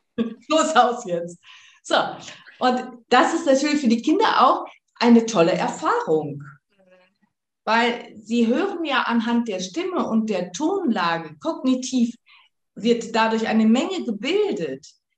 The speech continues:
bei den Kindern. So, jetzt meint Mama es wirklich ernst. Wann meint Mama es eigentlich wirklich richtig ernst?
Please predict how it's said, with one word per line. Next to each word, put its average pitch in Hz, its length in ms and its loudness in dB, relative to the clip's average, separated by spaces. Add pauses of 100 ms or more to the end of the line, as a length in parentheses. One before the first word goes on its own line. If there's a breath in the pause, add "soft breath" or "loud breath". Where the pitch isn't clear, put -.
(260)
bei 214 160 2
den 202 220 2
Kindern. 170 560 0
So, 175 400 0
jetzt 226 260 -2
meint 233 200 -2
Mama 226 260 0
es - 160 -12
wirklich 226 360 -10
ernst. 156 440 -4
Wann 277 240 2
meint 240 260 4
Mama 233 280 4
es 226 160 -6
eigentlich 233 340 -2
wirklich 247 380 -6
richtig 247 360 -6
ernst? - 600 -8